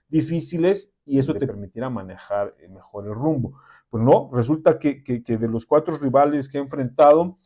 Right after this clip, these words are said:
Necaxa, Santos, Mazatlán y Puebla, pues solo ha, ha logrado cosechar un, un punto.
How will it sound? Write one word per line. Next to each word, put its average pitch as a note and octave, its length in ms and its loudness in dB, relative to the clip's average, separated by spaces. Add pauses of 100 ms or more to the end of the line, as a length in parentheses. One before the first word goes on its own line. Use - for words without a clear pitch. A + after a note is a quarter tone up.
(240)
Necaxa, C3+ 460 2
Santos, C#3+ 380 0
Mazatlán B2 500 -4
y C#3+ 60 -8
Puebla, D#3 520 0
pues C3+ 140 -6
solo D3+ 200 0 (160)
ha, B2+ 80 2
ha B2+ 200 -4
logrado C#3 420 0
cosechar A2 680 -8
un, A2+ 320 -8
un A2+ 180 -8
punto. C#3 540 -2